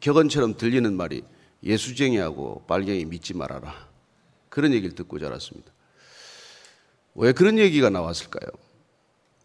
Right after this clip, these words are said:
어쩌면 크리스찬의 삶을 보고 그들 가운데 진정한 예수님이 느껴지지 않았기 때문이겠죠. 예수님이 보이고 들렸다면 그렇게 얘기하지 않았을 것입니다.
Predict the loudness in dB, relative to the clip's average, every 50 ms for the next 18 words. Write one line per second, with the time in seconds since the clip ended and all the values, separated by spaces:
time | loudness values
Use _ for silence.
0 | _ _ _ _ _ _ _ _ _ _ _ _ -4 2 4 6 6 6 4 2
1 | 0 -4 -6 -4 -2 0 0 0 0 -2 -2 -2 -2 -2 0 0 -2 -2 -4 -4
2 | -4 -6 -4 -2 -2 -2 -2 -2 -4 -8 -12 -18 -20 -20 -20 _ _ _ _ _
3 | _ _ _ -4 0 0 0 2 2 2 2 2 0 -2 0 0 0 0 -2 -4
4 | -10 -16 -20 -20 _ _ _ _ _ _ _ _ _ _ -18 -10 -6 -4 -2 0
5 | 2 2 2 4 4 2 2 2 0 -2 -4 -10 -20 -20 -14 -6 -4 -4 -4 -4
6 | -4 -4 -2 0 0 0 -2 -4 -4 -6 -6 -6 -6 -6 -6 -6 -4 -6 -8 -6
7 | -8 -8 -8 -8 -10 -8 -10 -10 -12 -12 -14 -16 -20 -20 -20 -20 _ _ _ _
8 | _ _ _ _ _ _ _ _ _ _ -6 -4 -4 -4 -4 -2 0 0 0 -2
9 | -4 -2 0 0 0 2 0 -2 -2 -2 0 0 0 2 2 0 0 0 0 -2
10 | -4 -6 -10 -14 -20 _ _ _ _ _ _ _ _ _ -12 -12 -10 -6 -4 -2
11 | 0 0 0 0 -2 -2 -2 -4 -8 -8 -8 -10 -10 -12 -14 -12 -14 -14 -12 -14
12 | -16 -16 -18 -20 -20